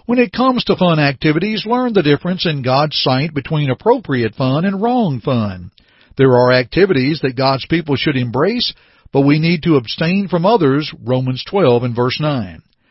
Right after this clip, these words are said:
Sin brings pleasure, Hebrews eleven and verse twenty-five. So do not make your level of enjoyment in doing something the criteria you use in judging whether it is wholesome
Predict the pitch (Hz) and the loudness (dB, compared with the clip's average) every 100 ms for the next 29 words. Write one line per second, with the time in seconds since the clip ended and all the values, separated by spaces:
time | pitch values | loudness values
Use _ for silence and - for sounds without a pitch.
0 | _ _ _ - - - 262 180 165 156 | _ _ _ -10 -4 0 2 2 2 0
1 | 147 170 - - 214 127 120 107 123 127 | 0 -2 -6 -2 0 0 -2 -2 -4 0
2 | 131 123 120 127 143 143 127 131 - - | 0 2 0 0 0 -2 -2 -2 -4 -6
3 | 127 117 170 190 123 110 110 160 143 151 | -4 -2 -2 -2 -2 -4 -2 0 0 0
4 | 226 262 180 208 208 175 160 147 196 170 | 0 -2 -2 -2 -2 0 0 4 2 2
5 | 156 135 127 113 214 160 131 131 - 131 | 0 0 -2 -4 -2 -2 -2 -4 -6 -6
6 | 123 233 254 143 - 135 113 127 131 151 | -2 -2 0 -2 -2 -2 -2 -4 -6 -6
7 | _ _ _ _ 120 - 135 127 - 247 | _ _ _ _ -8 0 2 2 0 0
8 | 220 139 127 143 123 123 123 160 156 127 | 4 4 2 0 -4 -4 -2 -2 0 -2
9 | 107 190 220 120 117 120 _ _ - 127 | 0 2 2 0 -6 -8 _ _ -2 2
10 | 139 147 143 139 117 - 214 170 - 123 | 4 2 0 -2 -2 0 0 2 0 -4
11 | 135 | -6